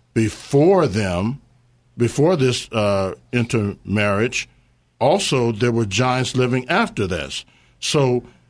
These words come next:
what the writer's letting us know, there were giants in the earth in those days. And then notice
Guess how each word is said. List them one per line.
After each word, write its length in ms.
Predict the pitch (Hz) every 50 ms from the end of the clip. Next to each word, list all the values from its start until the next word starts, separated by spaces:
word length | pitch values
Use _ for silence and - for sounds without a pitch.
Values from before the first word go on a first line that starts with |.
| _ _
what 220 | 104 113 143 - -
the 100 | 127 113
writer's 640 | 110 127 147 190 226 196 147 127 110 92 101 - 107
letting 300 | 110 117 135 139 123 117
us 140 | 110 101
know, 220 | 110 120 117 113 110
there 320 | 101 95 127 131 143 143
were 280 | 139 120 120 123 117 110
giants 600 | 92 92 - 131 135 147 147 147 147 143 - - -
in 220 | 139 135 131 123
the 260 | 101 117 113 110 107 - -
earth 340 | 127 135 135 131 131 127 - -
in 180 | 123 113 104
those 340 | 95 117 117 117 113 95 95
days. 600 | 95 107 131 143 135 117 107 92 92 107 - - - - - _ -
And 140 | 117 110
then 180 | 123 127 117 117
notice 540 | 135 160 180 151 131 110 101 - - -